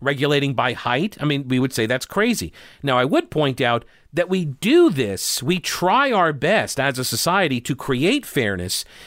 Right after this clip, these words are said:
at the middle, high school, and, um, at the middle school, high school, and collegiate level, right? What do we do? Uh, we, we segregate based on age, right?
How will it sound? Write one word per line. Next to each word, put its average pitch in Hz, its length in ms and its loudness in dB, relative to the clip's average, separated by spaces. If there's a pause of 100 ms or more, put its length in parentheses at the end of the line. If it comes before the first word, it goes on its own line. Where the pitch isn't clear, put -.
(180)
at 147 240 -2
the 131 320 0 (160)
middle, 147 640 2 (160)
high 143 280 -4
school, 143 520 0 (260)
and, 120 440 0 (100)
um, 110 560 -2 (100)
at 123 100 -4
the 127 80 -2
middle 165 160 2
school, 156 240 2
high 143 120 0
school, 143 280 -2
and 120 320 -2
collegiate 131 460 -2
level, 120 300 0 (240)
right? 147 200 -2
What 151 120 4
do 165 60 2
we 160 120 2
do? 139 340 0 (440)
Uh, 139 360 0
we, 151 280 -2 (100)
we 151 180 0
segregate 160 720 0
based 143 420 -2
on 127 320 2
age, 202 540 -2 (420)
right? 160 240 -2